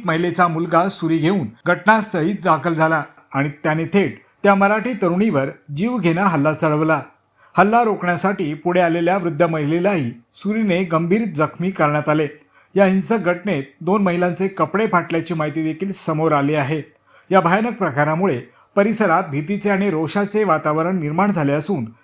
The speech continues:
स्थानिक मराठी रहिवासी प्रचंड अस्वस्थ झाले आहेत. सध्या परप्रांतीयांकडून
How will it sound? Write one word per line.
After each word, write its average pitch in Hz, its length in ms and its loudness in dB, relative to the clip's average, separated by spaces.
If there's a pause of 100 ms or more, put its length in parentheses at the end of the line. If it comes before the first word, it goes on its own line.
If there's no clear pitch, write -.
स्थानिक 208 500 0
मराठी 170 380 0
रहिवासी 165 480 0
प्रचंड 180 440 -4
अस्वस्थ 160 440 -2
झाले 156 300 0
आहेत. 147 260 0 (500)
सध्या 180 320 2
परप्रांतीयांकडून 202 1080 0